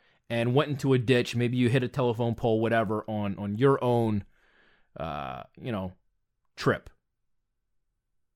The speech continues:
Do you blame the car? Why would you blame the car?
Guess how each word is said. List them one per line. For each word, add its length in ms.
Do 80
you 80
blame 260
the 80
car? 340
Why 120
would 180
you 60
blame 200
the 40
car? 360